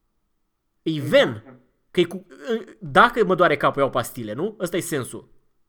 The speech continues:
Speaker 1: Și cum traduci asta în nemțește? „Dacă mă doare capul, iau pastile”?
Speaker 2: Wenn, uh,
Speaker 1: Ich.
Speaker 2: habe ich
Speaker 1: Nein, nein, wenn, wenn aruncă verbul la final. Wenn es regnet,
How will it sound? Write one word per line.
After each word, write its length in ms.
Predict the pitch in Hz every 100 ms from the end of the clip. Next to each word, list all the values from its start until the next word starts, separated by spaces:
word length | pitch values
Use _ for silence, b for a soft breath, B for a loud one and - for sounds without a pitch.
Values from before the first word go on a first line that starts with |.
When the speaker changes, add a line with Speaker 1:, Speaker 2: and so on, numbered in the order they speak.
| _ - _ _ _ _ _ _
Speaker 1:
Și 140 | - 170
cum 140 | 226
traduci 280 | 196 160 156
asta 180 | 147 135
în 60 |
nemțește? 360 | 123 113 180 175
„Dacă 340 | 135 160 156
mă 120 | 139
doare 220 | 131 135 127
capul, 220 | 127 127
iau 100 | 120
pastile”? 480 | 113 - 135 208 277 _ _ _ _ _ _ _ _ _ _ _ _ _ _ 135 139
Speaker 2:
Wenn, 440 | 156 165 160 156 151
uh, 580 | 147 143 139 139 135 - - _ _ _ _ _ _ _ _ _ _ _ _ _ _ _ _ _ _ _ _ _ _ -
Speaker 1:
Ich. 180 | 135
Speaker 2:
habe 260 | 147 160 160
ich 300 | 151 - -
Speaker 1:
Nein, 240 | 147 165 190
nein, 200 | 208 170
wenn, 140 | 175 190
wenn 120 | 208
aruncă 260 | 226 214 202
verbul 220 | 190 190
la 80 | 185
final. 300 | 185 139 92 _ _ _ _ _ _ _ _ _ _ _ _ _ _ _ _ _ _ _ _ _ _ _ _ _
Wenn 220 | 117 147
es 260 | 175 170 -
regnet, 540 | 151 185 120 95 -